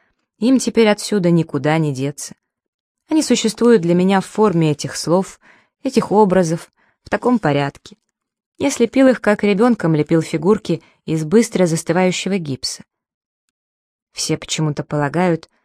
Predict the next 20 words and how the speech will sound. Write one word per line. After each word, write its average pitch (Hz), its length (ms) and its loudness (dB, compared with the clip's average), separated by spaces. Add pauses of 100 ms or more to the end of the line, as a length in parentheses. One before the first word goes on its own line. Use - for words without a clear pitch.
(160)
что - 180 -6
я 165 100 2
уже 156 140 0
много 175 360 2
раз 180 300 2
рассказывал 156 560 -2
о 143 60 -2
своей 151 320 -2
жизни, 156 440 -6 (460)
а 170 80 -4
я 233 120 2
только 214 300 0
начал. 208 460 0 (840)
Мне 175 160 0
хотелось 180 460 0
бы, 165 80 -4
чтобы 165 260 -2
эту 170 180 -2
книгу 190 360 0
читали, 185 600 0